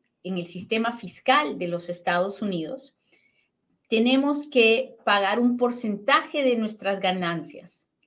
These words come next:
El que más gana tiene un porcentaje más alto de pago. Entonces, el que más gana, más paga. Así se supone que está hecho el sistema.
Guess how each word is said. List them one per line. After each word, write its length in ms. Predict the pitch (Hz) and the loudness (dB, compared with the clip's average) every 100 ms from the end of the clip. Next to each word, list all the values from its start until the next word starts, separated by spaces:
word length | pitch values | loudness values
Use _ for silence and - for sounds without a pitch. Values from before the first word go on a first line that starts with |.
| - | -6
El 200 | 165 - | -6 -6
que 160 | 156 | -12
más 360 | 147 151 233 247 | -8 -6 -4 2
gana 540 | 254 240 175 160 - _ _ _ _ _ _ _ | 4 4 2 -4 -12 _ _ _ _ _ _ _
tiene 260 | 185 190 180 | -6 -4 -2
un 140 | 214 | -2
porcentaje 800 | 196 180 175 160 156 147 - 214 | -2 -2 -4 -6 -4 -6 -6 -10
más 420 | 175 170 165 - - | -6 -4 -4 -8 0
alto 680 | 214 262 254 - 156 240 - _ | 4 4 2 -4 -6 -6 -12 _
de 240 | 160 151 160 | -14 -10 -2
pago. 500 | - 302 208 - - _ _ _ | 6 6 6 0 -14 _ _ _
Entonces, 300 | _ 147 170 | _ -14 -12
el 40 | 165 | -8
que 120 | 175 | -4
más 340 | 190 254 302 | 0 0 2
gana, 460 | 262 311 370 392 - - | 2 2 0 -6 -12 -4
más 260 | 220 214 | -4 -4
paga. 440 | - 131 87 - _ _ _ _ _ - | -4 -4 -4 -14 _ _ _ _ _ -8
Así 400 | 175 - 240 254 | -8 -4 -2 -2
se 120 | 277 | -4
supone 460 | 254 185 170 180 202 | -8 -2 0 0 -4
que 80 | |
está 480 | 170 - 170 160 - _ _ _ _ | -8 -2 0 0 -6 _ _ _ _
hecho 320 | 202 196 202 | 0 0 -2
el 80 | 180 | -6
sistema. 640 | - 170 - - - - | -8 -14 -6 -6 -6 -18